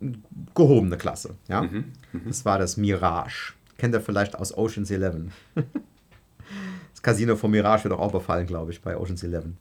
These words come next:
Speaker 1: Ja. Gut, wir, wir parken da erstmal, ähm, also die wissen, wie es geht. Zimmer, neunundsechzig Dollar.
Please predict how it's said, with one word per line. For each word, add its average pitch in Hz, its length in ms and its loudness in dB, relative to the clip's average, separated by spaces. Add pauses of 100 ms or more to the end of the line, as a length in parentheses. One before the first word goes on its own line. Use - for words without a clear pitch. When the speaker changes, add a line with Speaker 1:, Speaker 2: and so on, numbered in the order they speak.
Speaker 1:
Ja. 80 120 -10 (600)
Gut, - 220 -6
wir, 117 200 2
wir 139 100 0
parken 143 360 0
da 165 140 4
erstmal, 135 560 4
ähm, 117 240 0 (180)
also 104 140 0
die 127 160 0
wissen, 156 180 2
wie 104 60 4
es - 100 -2
geht. - 300 -6 (480)
Zimmer, 170 400 4
neunundsechzig 127 640 2
Dollar. 82 320 -2